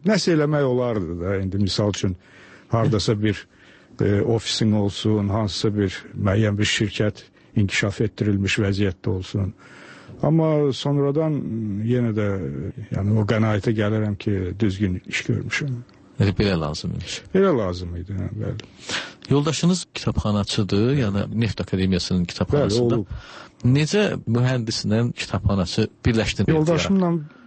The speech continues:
Speaker 1: biz hələ məktəbdə oxuyarkən tanış olmuşuq və, e, səbirlə gözləmişik ki,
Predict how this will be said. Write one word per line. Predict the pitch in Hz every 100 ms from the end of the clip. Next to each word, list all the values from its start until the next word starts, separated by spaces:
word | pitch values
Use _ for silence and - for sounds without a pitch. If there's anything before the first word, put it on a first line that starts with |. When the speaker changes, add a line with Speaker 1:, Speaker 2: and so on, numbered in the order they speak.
| -
Speaker 1:
biz | 131 135 147 -
hələ | 135 127
məktəbdə | 127 113 107 117 113
oxuyarkən | 120 107 117 113 - 95
tanış | - 87 90 -
olmuşuq | 90 101 - 104 117 - -
və, | 107 95 95 98 95 110 - -
e, | - 98 98
səbirlə | - 120 107 101 104
gözləmişik | 98 104 98 107 104 - 104
ki, | - 101